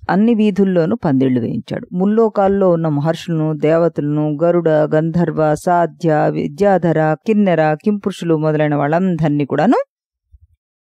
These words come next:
పెళ్లికి ఆహ్వానించాడు. దక్షుడు తన భార్య వేదవతితో కలిసి పరమేశ్వరుడి దగ్గరికి వెళ్లి కళ్యాణ మండపానికి తీసుకొచ్చాట. దాక్షాయణిని పెళ్లి కూతురిగా అలంకరించి తీసుకువచ్చి ఈ పరమేశ్వరుడి పక్కన కూర్చోబెట్టారు.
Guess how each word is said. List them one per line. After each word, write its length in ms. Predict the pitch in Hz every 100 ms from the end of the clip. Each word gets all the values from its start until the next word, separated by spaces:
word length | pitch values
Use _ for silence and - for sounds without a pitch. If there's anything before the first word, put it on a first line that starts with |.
| -
పెళ్లికి 280 | 196 151 123
ఆహ్వానించాడు. 600 | 117 135 143 - - - -
దక్షుడు 360 | 160 - 330
తన 200 | 262 156
భార్య 440 | 139 - 156 208 190
వేదవతితో 600 | 135 156 196 175 160 143
కలిసి 380 | 156 220 - 320 - - - - - - - _ _ - _ -
పరమేశ్వరుడి 580 | 165 208 294 - 175 156
దగ్గరికి 280 | 143 135 135
వెళ్లి 460 | 135 127 131 - - _ -
కళ్యాణ 320 | 160 208 233
మండపానికి 560 | 170 143 131 143 143 254
తీసుకొచ్చాట. 640 | 277 - 113 - - - - _ -
దాక్షాయణిని 720 | - 135 135 175 170 160 143
పెళ్లి 240 | 139 147 156
కూతురిగా 480 | 175 160 160 156 135
అలంకరించి 560 | 143 160 202 208 208
తీసుకువచ్చి 640 | 190 160 - 165 156 - 440 - _ _ _ -
ఈ 100 | 190
పరమేశ్వరుడి 640 | 156 139 160 160 147 139
పక్కన 320 | - 131 -
కూర్చోబెట్టారు. 680 | 294 247 - - - - -